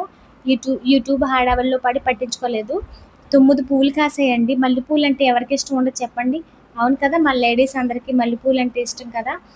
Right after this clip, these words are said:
ప్లీ-, ప్లీజ్ అండి, ఈ వీడియో నచ్చినట్లయితే లైక్ చేయండి, షేర్ చేయండి, సబ్స్క్రైబ్ చేయండి. నెక్స్ట్ అయితే నేను ఫ్రెష్ అయిపోయి ఒక వన్ అవర్, టూ అవర్స్ లైవ్ పెట్టుకుంటానండి.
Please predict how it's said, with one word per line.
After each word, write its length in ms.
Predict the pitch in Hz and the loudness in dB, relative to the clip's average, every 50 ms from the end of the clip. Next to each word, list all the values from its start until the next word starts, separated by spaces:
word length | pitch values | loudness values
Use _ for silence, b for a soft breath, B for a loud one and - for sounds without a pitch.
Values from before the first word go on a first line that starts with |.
| b b b _ _ _ - | b b b _ _ _ 2
ప్లీ-, 220 | 302 311 311 262 | 2 4 4 2
ప్లీజ్ 320 | 262 - 302 320 330 339 339 | 0 2 2 4 4 4 4
అండి, 220 | 320 285 269 247 | 2 4 4 4
ఈ 100 | 262 262 | 4 2
వీడియో 260 | 254 262 269 277 302 294 | 2 2 2 2 2 2
నచ్చినట్లయితే 580 | 294 277 269 - 277 262 247 - 262 254 262 262 | 0 -2 -2 -4 -6 -4 -2 -2 -2 -2 0 0
లైక్ 240 | 254 240 247 240 - | 0 0 0 -2 -4
చేయండి, 300 | - 285 277 269 262 277 | -2 0 0 2 2 2
షేర్ 260 | - 277 262 247 240 - - | 2 2 2 2 2 0 -2
చేయండి, 260 | 277 262 262 254 277 | -2 0 0 0 0
సబ్స్క్రైబ్ 480 | - 247 233 233 - - 262 254 254 - | -2 -4 -4 -6 -4 -2 -2 -2 -2 -2
చేయండి. 380 | 269 254 233 233 233 233 285 381 453 - B B B B B B 269 | -2 -2 0 0 0 0 0 -2 -4 -8 B B B B B B -4
నెక్స్ట్ 260 | 262 254 - - 349 | -4 -2 0 2 2
అయితే 240 | 320 320 311 - 320 | 2 2 2 2 2
నేను 260 | 302 302 294 294 285 285 285 | 2 2 0 0 0 -2 -4
ఫ్రెష్ 320 | 269 - 269 269 262 - 302 | -2 -2 0 0 0 2 2
అయిపోయి 460 | 294 294 285 - 277 277 277 285 285 294 269 254 | 0 0 2 2 2 4 4 4 2 0 0 0
ఒక 280 | 269 262 - 254 254 254 | 0 0 0 0 0 2
వన్ 180 | 254 254 247 247 254 | 2 0 0 0 0
అవర్, 260 | 247 247 247 262 277 | 0 0 0 -2 -2
టూ 160 | 262 - 285 | -2 0 2
అవర్స్ 320 | 262 254 254 254 269 - - | 4 4 4 2 0 -2 0
లైవ్ 220 | 254 240 247 254 | 0 2 2 2
పెట్టుకుంటానండి. 840 | 247 277 262 262 - - 254 240 226 233 226 220 214 220 226 277 | 2 0 -2 -2 -4 -8 -8 -6 -6 -8 -10 -10 -10 -8 -6 -6